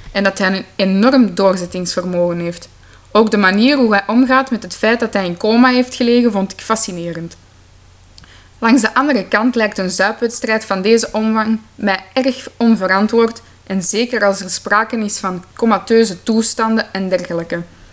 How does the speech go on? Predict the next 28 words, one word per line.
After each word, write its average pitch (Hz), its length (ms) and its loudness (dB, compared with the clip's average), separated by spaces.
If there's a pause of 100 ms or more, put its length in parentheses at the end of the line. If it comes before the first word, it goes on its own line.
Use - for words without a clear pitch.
Hierdoor 262 500 4
had 214 160 -2
ik 180 140 -6
best 226 240 0
wel 247 140 2
een 220 100 0
gevoel 196 320 -2
van 196 240 0
onbegrip. 175 560 -4 (580)
Ik 208 100 -12
kan 220 180 0
er 208 120 0
niet 254 260 2
in 247 200 4
komen 262 280 4
dat 196 140 0
het - 120 -10
leuk 226 280 2
is 254 200 0
om 202 160 -4
jezelf 202 300 -2
in 170 160 -8
coma 254 300 4
te 240 120 -4
zuipen 208 320 -2
voor 220 160 -4
een 220 80 -4
wedstrijd. 170 560 -8